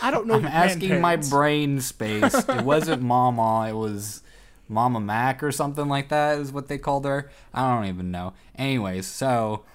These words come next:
Speaker 2: she, apparently this is the best damn pie you could ever taste.
Speaker 1: Uh-huh.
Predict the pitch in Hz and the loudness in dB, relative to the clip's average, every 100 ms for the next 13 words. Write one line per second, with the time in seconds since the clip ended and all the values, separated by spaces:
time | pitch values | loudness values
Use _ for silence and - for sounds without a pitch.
0 | - - - - 135 131 131 131 - - | -20 -20 -20 -10 -2 2 2 0 -6 -20
1 | - 127 135 123 117 113 101 95 113 117 | -16 -6 -4 -2 -4 -6 -8 -6 -4 -4
2 | - 107 110 104 - 107 104 104 101 98 | -4 -2 -2 -2 -2 -2 -2 -4 -4 -6
3 | 92 92 101 92 - - - - - - | -6 -8 -10 -10 -10 -10 -12 -18 -20 -20
4 | - - 143 139 127 113 123 | -20 -18 -14 -12 -12 -16 -16